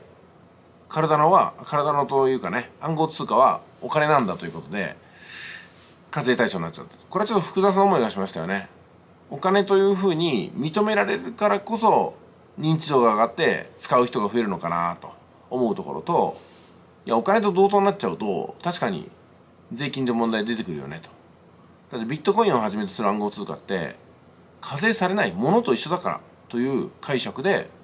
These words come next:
スタートしてたんですよね。まあ、皮肉なことに、有名になればなるほど、これはお金じゃないか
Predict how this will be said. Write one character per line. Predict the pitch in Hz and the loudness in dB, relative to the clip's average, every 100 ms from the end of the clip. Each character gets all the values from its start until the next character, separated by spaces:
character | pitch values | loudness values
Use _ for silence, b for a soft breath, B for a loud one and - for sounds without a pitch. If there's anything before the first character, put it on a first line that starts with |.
| - - | -20 -18
ス | - | -2
タ | 120 | -2
ー | 107 | 0
ト | |
し | 92 | -6
て | - | -8
た | 85 | -10
ん | |
で | 78 | -10
す | |
よ | 69 | -14
ね。 | 95 - - _ - _ _ B B B B B B B - | -14 -14 -20 _ -20 _ _ B B B B B B B -10
ま | - 123 | 0 0
あ、 | |
皮 | 95 | 2
肉 | 127 123 | -2 2
な | 127 | 0
こ | 117 | 0
と | 113 | -2
に、 | 87 78 - - - _ - _ - | -4 -8 -20 -20 -20 _ -20 _ -6
有 | 127 | 0
名 | 131 131 | 4 4
に | |
な | 143 | 4
れ | 127 | 2
ば | 104 | 2
な | 135 | 2
る | |
ほ | 113 | 0
ど、 | 92 80 - - _ _ _ _ - | -4 -6 -12 -20 _ _ _ _ -12
こ | 113 | -2
れ | 104 | 2
は | |
お | 98 | 2
金 | 120 127 | 2 2
じ | 143 | 2
ゃ | |
な | 113 | 2
い | 85 | -4
か | - | -12